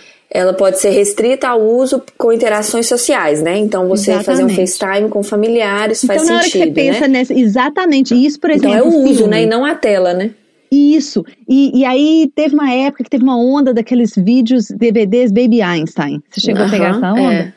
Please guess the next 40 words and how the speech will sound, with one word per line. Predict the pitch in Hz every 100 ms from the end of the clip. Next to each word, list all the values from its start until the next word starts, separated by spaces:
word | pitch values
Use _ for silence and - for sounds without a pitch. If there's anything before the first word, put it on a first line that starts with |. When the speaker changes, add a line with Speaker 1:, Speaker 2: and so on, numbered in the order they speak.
| _ -
Speaker 1:
Aham. | 185 196 214
Speaker 2:
E | 240
aí | 240 277 320
aparece, | 277 269 196 214 262 233 214
porque | 196 -
aquilo | 196 - 247
vai | 220 214
ajudar | 185 160 214 233
e | 214
seu | 202
filho | 220 208
vai | 202
ficar | - 202
mais | 196
inteligente, | 190 175 165 196 277 226
aquela | - 226
história | 196 254 254
toda. | 170 135 170 _ _ _ _
Na | 285
verdade, | 359 285 214 240 294 330 190 - _ _
se | 302
você | 285 359 - 415 403
usar | 226 262
a | 269
tela | - 208 190 196
como | - 277 277
um | 285
recurso, | 214 208 - 370 - - - 190 - _ _ 539
é | 523
a |
mesma | 262 247 320
coisa | 302 359 427
de, | 508 - 554 466
de | 214 302 349
olhar | 339 240 240 330
uma | 466
imagem | 339 277 359 302 214 196 196
dois | 196 220 190
D, | 185 262 147 185
né? | 240